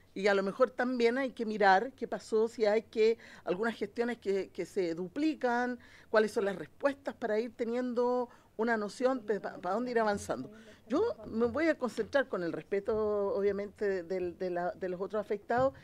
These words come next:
en el tema laboral. ¿Por qué? Porque yo creo que si es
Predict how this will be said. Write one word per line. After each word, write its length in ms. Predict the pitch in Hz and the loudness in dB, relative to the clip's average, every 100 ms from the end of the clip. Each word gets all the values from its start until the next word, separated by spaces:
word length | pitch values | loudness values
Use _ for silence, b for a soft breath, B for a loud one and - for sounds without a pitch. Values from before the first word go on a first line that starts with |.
| B - | B -6
en 120 | 202 | -4
el 120 | 196 | 0
tema 220 | 254 240 | 2 4
laboral. 340 | 233 214 175 165 | 4 4 4 2
¿Por 200 | 180 - | -4 0
qué? 160 | 247 | 2
Porque 260 | 175 - 202 | 2 -2 -8
yo 160 | 214 | -6
creo 200 | 254 277 | -2 -2
que 200 | 247 302 - b b - - | -2 -6 -8 b b -20 -8
si 240 | - 185 | 2 4
es 240 | 233 247 | 4 2